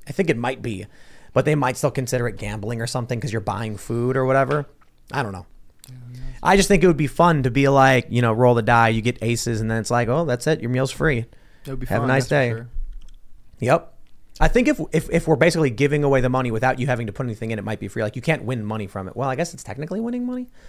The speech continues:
Speaker 1: We don't win your money, though. You can't lose your money. That's it. You
Speaker 2: Yeah.
Speaker 1: can't. So maybe that's it.
Speaker 2: You're not,
Speaker 1: We'll
Speaker 2: you're not wagering anything, so it wouldn't be really gambling,
Speaker 1: Right.
Speaker 2: I don't think.
Speaker 1: Like, either you pay for your food or we give you the food for free. So it's,
Speaker 2: Yeah.
Speaker 1: like, not really gambling.
Speaker 2: Mm-hmm.
Speaker 1: I don't know. We're gonna have skee ball, too.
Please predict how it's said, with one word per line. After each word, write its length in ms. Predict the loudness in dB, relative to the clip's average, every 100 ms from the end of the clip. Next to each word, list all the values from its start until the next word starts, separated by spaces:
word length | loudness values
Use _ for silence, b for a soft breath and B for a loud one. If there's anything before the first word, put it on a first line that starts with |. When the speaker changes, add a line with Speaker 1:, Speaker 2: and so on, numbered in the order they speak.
| B B B B B B B
Speaker 1:
We 180 | 4 6
don't 220 | 6 4
win 260 | 2 2 0
your 160 | 0 0
money, 240 | -2 -2
though. 160 | -2 -2
You 140 | -2
can't 260 | 0 0 2
lose 320 | 4 6 4
your 100 | 0
money. 200 | 0 0
That's 200 | 0 -2
it. 220 | -6 -8 -14
You 80 | -6
Speaker 2:
Yeah. 60 | -4
Speaker 1:
can't. 180 | -4 -8 -12
So 140 | -2
maybe 300 | 0 2 2
that's 220 | 2 2 -2
it. 200 | -4 -6 -6 -4
Speaker 2:
You're 100 | -4 -2
not, 80 | -4
Speaker 1:
We'll 80 | 0
Speaker 2:
you're 80 | 0
not 160 | 0
wagering 260 | 0 0 0
anything, 260 | -4 -6 -8
so 140 | -6
it 20 |
wouldn't 160 | -6 -8
be 60 | -8
really 180 | -8
gambling, 340 | -8 -10 -6 -2
Speaker 1:
Right. 140 | 0
Speaker 2:
I 40 | -2
don't 140 | -12
think. 140 | -4
Speaker 1:
Like, 180 | 0 2 2
either 200 | 4 4
you 140 | 2
pay 220 | 2 0
for 100 | 2
your 160 | 2 0
food 380 | 0 2 2 4
or 180 | 2
we 120 | 2 2
give 140 | 0
you 40 | -2
the 80 |
food 200 | -2 -2
for 80 | -4
free. 260 | -4 -4 -2
So 100 | -4
it's, 120 | -4
Speaker 2:
Yeah. 60 | -4
Speaker 1:
like, 140 | -4
not 160 | -6 -4
really 200 | -6 -6
gambling. 460 | -8 -8 -10 -12 -16 -14
Speaker 2:
Mm-hmm. 200 | -8 -8 -4
Speaker 1:
I 120 | -4
don't 120 | -4
know. 160 | -8 -14 b b b b
We're 80 | 4
gonna 100 | 4
have 80 | 4
skee 200 | 4 4
ball, 180 | 6 6
too. 260 | 6 4